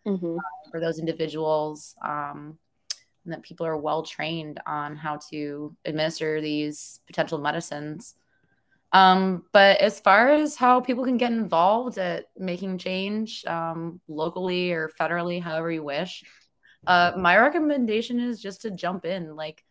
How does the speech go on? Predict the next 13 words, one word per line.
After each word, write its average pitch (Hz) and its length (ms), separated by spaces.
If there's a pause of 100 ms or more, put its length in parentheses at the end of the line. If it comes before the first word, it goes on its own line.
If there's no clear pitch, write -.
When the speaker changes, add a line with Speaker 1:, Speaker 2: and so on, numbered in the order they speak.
(220)
Speaker 2:
you 196 140
can 226 140 (480)
do 196 100
it 196 80
as 185 140
small 185 340
or 196 80
as 185 120
big 185 180
as 185 100
you 175 120
want. 170 360 (260)
Um, 156 540